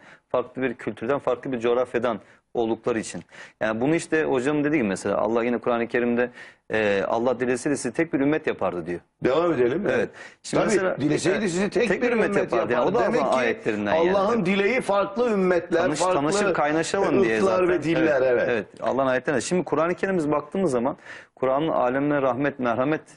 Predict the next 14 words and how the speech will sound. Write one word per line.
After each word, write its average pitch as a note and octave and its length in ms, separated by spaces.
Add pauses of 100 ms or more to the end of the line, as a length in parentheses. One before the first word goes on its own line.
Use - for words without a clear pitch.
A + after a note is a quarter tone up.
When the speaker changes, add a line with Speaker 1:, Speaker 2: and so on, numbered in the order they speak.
(140)
Speaker 1:
e, G#2+ 240
olarak A#2 380
gönderildiğini A2+ 500
görüyoruz. F#2 300
Yani F#2 260
merhamet A2+ 400
kaynağı A2 340
olduğunu A2 220
görüyoruz. G2 460 (600)
Kur'an, D#3 300 (100)
e, A#2+ 120
anlaşılmak C#3 680
üzere A2+ 340
okunmak, B2+ 680